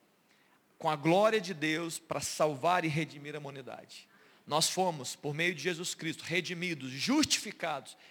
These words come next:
E essa é a grande essência que deve ser celebrada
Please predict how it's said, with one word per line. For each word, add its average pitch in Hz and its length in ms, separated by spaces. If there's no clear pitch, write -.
E 170 120
essa 262 300
é 240 40
a 220 80
grande 254 420
essência 190 560
que 185 80
deve 190 220
ser 190 160
celebrada 175 760